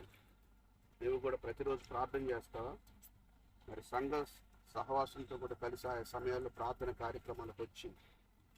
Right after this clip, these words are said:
ప్రభువు నామాన్ని కనపరుస్తావా? మంచిదమ్మా, నీవు ఇచ్చిన సాక్ష్యానికి మేమందరం కూడా మరి చెప్పినటువంటి మాటలు బట్టి సాక్షులమై ఉన్నాం. బాప్తీసానికి పరలోకంలో దేవుడు తొంగి చూస్తూ ఉన్నాడు. దో-,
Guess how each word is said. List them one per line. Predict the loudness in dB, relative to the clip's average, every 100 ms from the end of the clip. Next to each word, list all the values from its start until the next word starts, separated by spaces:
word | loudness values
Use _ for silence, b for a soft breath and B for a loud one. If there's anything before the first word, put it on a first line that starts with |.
| 0
ప్రభువు | 2 4
నామాన్ని | 6 6 6 0
కనపరుస్తావా? | 0 -2 0 -2 -2 -4 -4 -6 -20 -20 -20 -20 -20 -20 -20 -20 -20 -20 -12
మంచిదమ్మా, | -10 -10 -12 -6 -4
నీవు | 0 0
ఇచ్చిన | -2 -6
సాక్ష్యానికి | -4 -4 -4 -4 -6 -6
మేమందరం | -6 -6 -6 -6 -6
కూడా | -6 -6 -10 -16 _ _ _ _ -20 -18 -8
మరి | -6 -6 -10 -18 -20 -20 -10 -8
చెప్పినటువంటి | -4 -6 -6 -8 -8
మాటలు | -6 -4 -4
బట్టి | -6 -16 -16 -12 2
సాక్షులమై | 2 2 -4 -4 -4
ఉన్నాం. | -4 -6 -8 -16 -20 -20 -20 -20 -20 -12 -6
బాప్తీసానికి | -6 -6 -12 -8 -8 -8 -12 -12 -10
పరలోకంలో | -4 -4 -2 -8 -2
దేవుడు | -2 -2 -4
తొంగి | -6 -4 -4
చూస్తూ | -6 -6
ఉన్నాడు. | -6 -6 -8 -10 -6
దో-, | -4